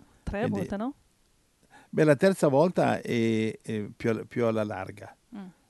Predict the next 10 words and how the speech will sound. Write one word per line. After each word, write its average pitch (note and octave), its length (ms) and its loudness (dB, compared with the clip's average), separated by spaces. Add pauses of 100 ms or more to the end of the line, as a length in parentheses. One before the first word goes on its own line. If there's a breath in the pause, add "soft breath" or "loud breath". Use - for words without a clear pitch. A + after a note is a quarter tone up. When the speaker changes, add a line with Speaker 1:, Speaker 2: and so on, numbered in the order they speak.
(200)
Speaker 2:
È, F#2 280 -12
è - 160 -14
stato G#2+ 640 -8 (100)
un, C3+ 100 -12
un, B2 260 -14 (460)
un B2 80 -8
tentativo A2 600 -6
sventato. G2+ 800 -8 (1160 soft breath)
E B2 120 -12
c'era, A2 360 -6